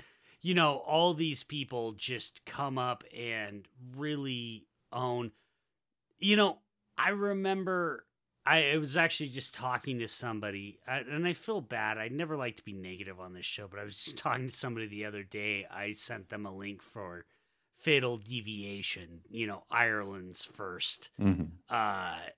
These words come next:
Speaker 1: martial arts film, which is
Speaker 2: Yeah.
Speaker 1: basically The Room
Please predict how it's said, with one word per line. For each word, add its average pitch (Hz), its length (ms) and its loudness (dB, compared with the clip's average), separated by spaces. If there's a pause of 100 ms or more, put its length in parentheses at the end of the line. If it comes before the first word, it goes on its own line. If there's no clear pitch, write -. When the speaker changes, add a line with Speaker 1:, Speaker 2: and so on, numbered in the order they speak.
(360)
Speaker 1:
martial 113 480 -4
arts 95 300 -6
film, 98 340 -8
which 101 240 -8
is 95 420 -10
Speaker 2:
Yeah. 139 140 2
Speaker 1:
basically 120 640 -2
The 117 140 -4
Room 110 680 -2